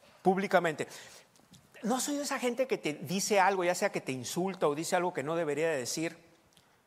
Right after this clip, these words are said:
Te lo dice enfrente de gente, pero luego van y te piden perdón a ti a solas.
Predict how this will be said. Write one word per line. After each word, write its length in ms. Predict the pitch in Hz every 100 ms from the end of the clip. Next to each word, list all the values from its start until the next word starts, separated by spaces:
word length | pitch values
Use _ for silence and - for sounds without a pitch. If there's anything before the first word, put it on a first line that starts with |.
| _
Te 120 | -
lo 120 | 151 143
dice 220 | 160 196
enfrente 400 | 170 180 180 185
de 120 | 147
gente, 500 | - 196 190 123 - - - - - - -
pero 160 | 160
luego 540 | 151 175 190 - - -
van 260 | 147 151 180
y 60 | 175
te 120 | 139
piden 280 | 160 180 180
perdón 600 | 156 127 127 160 175 - - - _ _ _ _ _ _
a 160 | 143 -
ti 100 | 185
a 80 | 170
solas. 500 | - 262 143 -